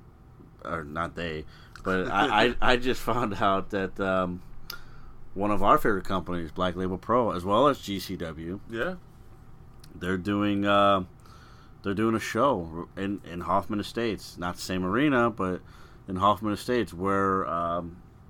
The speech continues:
Speaker 2: Where
Speaker 1: All
Speaker 2: this,
Speaker 1: Out's gonna
Speaker 2: yeah,
Speaker 1: be.
Speaker 2: where the Sears Center's at.
Speaker 1: So again, it just, it just makes sense. You have, this is, this is one of those shows that a lot of people are gonna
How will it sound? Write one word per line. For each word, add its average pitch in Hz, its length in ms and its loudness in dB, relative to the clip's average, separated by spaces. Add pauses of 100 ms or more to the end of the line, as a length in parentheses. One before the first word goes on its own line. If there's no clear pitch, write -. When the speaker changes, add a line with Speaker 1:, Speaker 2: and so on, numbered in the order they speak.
(600)
Speaker 2:
Where 92 120 0
Speaker 1:
All 95 80 4
Speaker 2:
this, 110 100 10
Speaker 1:
Out's 131 120 4
gonna 95 180 0
Speaker 2:
yeah, - 60 0
Speaker 1:
be. 95 120 2
Speaker 2:
where 110 100 2
the 113 120 -4
Sears 123 260 -4
Center's 101 320 -8
at. 95 300 -6
Speaker 1:
So 110 240 2
again, 123 320 2
it 98 140 -4
just, 113 240 -8
it 104 40 -8
just 101 200 -6
makes 110 180 0
sense. 147 300 0
You 104 120 -2
have, 113 400 4 (340)
this 110 100 -6
is, 123 160 -4
this 113 120 -6
is 123 80 -6
one 131 180 2
of 143 60 2
those 156 140 0
shows 104 640 -2 (680)
that 98 360 2
a 98 60 -4
lot 95 240 4
of 101 80 0
people 107 220 -2
are 104 40 0
gonna 107 260 -2